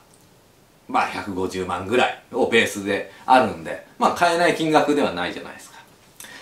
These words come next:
まあ、比較的綺麗にまとまってると思います。カウルも、まあ、リペアされたりしてですね。まあ、こう、並んでいるんですけど。でもやっぱ細部がね、ちょっと古いのと、えー、友達とかに聞いた話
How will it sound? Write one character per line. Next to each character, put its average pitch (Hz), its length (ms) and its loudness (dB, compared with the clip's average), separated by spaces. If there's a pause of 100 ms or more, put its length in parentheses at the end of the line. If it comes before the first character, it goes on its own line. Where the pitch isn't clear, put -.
(220)
ま 160 300 6
あ、 - 40 -2
比 - 160 0
較 - 140 4
的 - 180 0
綺 - 160 -4
麗 151 240 6
に - 180 -16 (120)
ま 113 160 2
と 110 80 -2
ま 101 160 0
っ - 80 -16
て 104 80 -4
る 95 100 -4
と - 80 -10
思 - 100 -12
い 85 40 -14
ま 87 100 -12
す。 - 100 -18
カ 104 200 0
ウ 101 100 -2
ル 104 60 -2
も、 95 480 -6
ま 104 340 -4
あ、 - 40 -16 (120)
リ 107 120 -6
ペ 92 200 -4
ア 80 60 -8
さ 82 120 -10
れ 82 120 -10
た - 80 -12
り - 120 -14
し - 120 -20
て - 80 -20
で - 60 -20
す - 100 -16
ね。 107 180 -10 (400)
ま - 300 -8
あ、 - 40 -20
こ - 400 -8
う、 101 40 -10
並 85 260 -6
ん - 20 -14
で 87 120 -8
い 82 80 -10
る 87 80 -10
ん 76 60 -14
で 71 60 -20
す - 120 -20
け - 60 -20
ど。 - 120 -20 (720)
で - 60 -20
も - 60 -16
や 320 140 -4
っ 320 100 -8
ぱ 285 80 -4
細 320 280 -4
部 294 100 -12
が 151 160 -2
ね、 170 380 -2 (720)
ち - 120 -12
ょ - 20 -6
っ 147 40 -8 (220)
と 113 240 2
古 120 320 0
い 113 120 0
の 98 120 -6
と、 92 680 -2 (320)
え 95 180 -6
ー、 - 40 -6
友 104 200 -4
達 104 220 -2
と - 80 -6
か 95 120 -6
に 87 80 -10
聞 95 180 -8
い - 20 -12
た 90 100 -10
話 87 720 -10